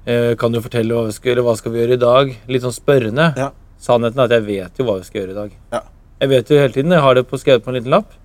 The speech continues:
Speaker 2: Ja.
Speaker 1: men jeg later som jeg ikke vet det, for liksom dramaturgiens del.
Speaker 2: Ja, jeg, og du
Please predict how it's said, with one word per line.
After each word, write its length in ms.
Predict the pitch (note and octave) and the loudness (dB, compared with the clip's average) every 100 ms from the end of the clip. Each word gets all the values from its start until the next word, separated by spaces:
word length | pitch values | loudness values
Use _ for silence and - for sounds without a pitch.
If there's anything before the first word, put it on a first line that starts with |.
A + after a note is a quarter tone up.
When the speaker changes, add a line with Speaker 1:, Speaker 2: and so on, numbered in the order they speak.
| - | -6
Speaker 2:
Ja. 140 | E3 - _ | -6 -6 _
Speaker 1:
men 80 | C#3+ | -2
jeg 80 | D3 | 2
later 500 | D3+ D#3 B2+ G2 - | 4 4 0 -6 -16
som 140 | - C3 | -8 -6
jeg 80 | C3 | -2
ikke 120 | B2 | -2
vet 220 | A2 G2+ | -2 -2
det, 100 | E3+ F#3+ E3+ | -2 -2 -2
for 200 | C#3 C3+ | -2 -2
liksom 360 | C3+ B2 A#2+ A#2+ A#2+ A2+ | -2 -6 -6 -8 -12 -4
dramaturgiens 800 | B2+ B2 B2 D3+ A2+ G2+ F#2+ - | -2 -2 -2 -4 -4 -10 -10 -14
del. 360 | G#2+ A2 G#2+ F#2+ | -10 -8 -8 -8
Speaker 2:
Ja, 260 | B2 A#2+ A2+ A2+ | -4 0 0 0
jeg, 400 | B2 B2+ B2+ C3 | 2 6 6 6
og 120 | C3+ | 4
du 100 | C3+ | 2